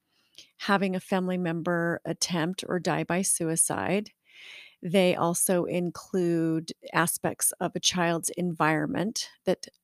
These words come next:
somehow undermines a sense of safety or stability and bonding. This can include growing up in the house where there are substance use problems,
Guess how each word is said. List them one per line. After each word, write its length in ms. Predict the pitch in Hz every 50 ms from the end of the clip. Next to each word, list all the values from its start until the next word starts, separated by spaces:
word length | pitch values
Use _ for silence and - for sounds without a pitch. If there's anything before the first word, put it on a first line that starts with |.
| _ _
somehow 640 | - - - - 185 180 180 165 165 175 151 147 151 - -
undermines 800 | 180 180 170 180 175 170 165 160 151 156 165 160 170 170 - - - _ _ _
a 60 | -
sense 380 | 175 - - - 175 170 - -
of 80 | 175 -
safety 800 | - - - 156 156 170 - _ - - - 180 196 202 190 - _
or 160 | 196 180 175
stability 840 | 175 - - - - - - 139 - - - 170 175 190 202 208 - _
and 240 | - 190 180 160 -
bonding. 640 | 147 - - 110 156 165 - 101 - 196 220 226 - _ - - - - - - - - - - - - - _ _ _ _ _ _ _ _
This 260 | 220 208 - - -
can 240 | - - 202 202 190
include 500 | 185 175 - - - 190 175 180 180 -
growing 340 | - 190 175 170 180 175
up 120 | 175 170 -
in 80 | 165
the 60 | 170 180
house 520 | 180 175 156 160 170 - - - - - - -
where 420 | 196 180 190 175 165 160 165 165
there 220 | 156 - 175 165 -
are 120 | 165 170
substance 640 | 165 - - 175 156 - - - - - - - -
use 180 | 175 170 170 -
problems, 760 | - - 180 160 - - - - 170 185 202 214 214 - -